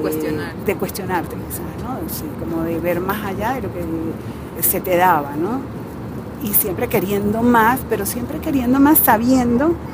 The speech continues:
Speaker 2: que lo ibas a lograr. No es, "Yo quiero esto y yo quiero llegar a hacer esto", pero de una manera fantasiosa, sino que tú hacías todos los pasos para que eso se diera. Entonces creo que fuiste aprendiendo, que también es muy importante,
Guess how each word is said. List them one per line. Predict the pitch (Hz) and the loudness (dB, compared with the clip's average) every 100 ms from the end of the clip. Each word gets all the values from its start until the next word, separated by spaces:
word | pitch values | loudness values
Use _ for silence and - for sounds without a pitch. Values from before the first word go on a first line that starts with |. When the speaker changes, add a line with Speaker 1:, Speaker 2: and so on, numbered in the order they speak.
| - | -2
Speaker 2:
que | 202 | 2
lo | 202 | 6
ibas | 320 285 | 6 6
a | 196 | 0
lograr. | 175 170 170 127 - - - - - - 202 | 0 0 0 -2 -8 -10 -10 -10 -10 -6 -2
No | 214 | 0
es, | 233 233 | -2 -2
"Yo | 233 226 | -2 2
quiero | 247 247 | 4 4
esto | 247 254 254 - 262 262 240 | 4 2 0 -4 -4 -2 0
y | |
yo | 208 | -2
quiero | 208 208 | 0 2
llegar | 226 196 196 | 2 0 -2
a | |
hacer | 208 214 | -4 -4
esto", | 214 - 240 | -4 -4 -4
pero | 208 190 | -2 -2
de | 175 | 0
una | 175 196 | 0 0
manera | 202 196 | 0 -2
fantasiosa, | 202 190 156 - 226 180 175 - | -2 -4 -4 -4 -4 -4 -6 -4
sino | 165 165 | 0 0
que | 160 170 - - - | 0 -4 -6 -8 -6
tú | 202 | -4
hacías | 190 220 - | 0 0 2
todos | - 233 262 | 4 4 4
los | 269 | 2
pasos | - 233 226 226 269 | -2 0 0 0 -8
para | - - | -8 -8
que | - 254 220 | -8 -6 -6
eso | 226 - - - - - - - | -6 -6 -10 -10 -8 -8 -8 -6
se | 185 | -6
diera. | 175 190 156 160 | -2 0 0 -2
Entonces | 160 175 214 202 | -4 -4 -4 -4
creo | 196 | -2
que | 190 | -2
fuiste | 226 214 208 | -4 -6 -6
aprendiendo, | 220 220 220 220 220 202 170 160 - - - - | -4 -4 -2 0 2 4 4 2 -2 -6 -8 -6
que | |
también | 165 160 180 | 0 4 4
es | 214 | 4
muy | 226 | 2
importante, | 214 226 220 208 170 160 214 | 0 0 0 0 2 0 -4